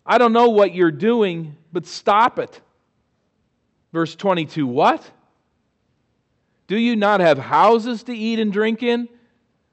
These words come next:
Or do you despise the church of God and humiliate those who have nothing? What shall I say to you?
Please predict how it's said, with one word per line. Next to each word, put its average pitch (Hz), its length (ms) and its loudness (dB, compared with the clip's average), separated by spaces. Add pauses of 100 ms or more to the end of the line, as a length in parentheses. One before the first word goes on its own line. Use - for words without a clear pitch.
Or 180 140 2
do 165 120 -4
you 202 180 -4
despise 180 920 0
the 165 80 -6
church 196 400 -4
of 147 180 -6
God 190 340 4
and 160 120 -4
humiliate 170 880 0
those 170 300 2
who 185 80 -6
have 160 240 0
nothing? 180 680 -2
What 233 280 2
shall 196 220 0
I 170 140 2
say 202 380 -2
to 233 80 -4
you? 135 340 -2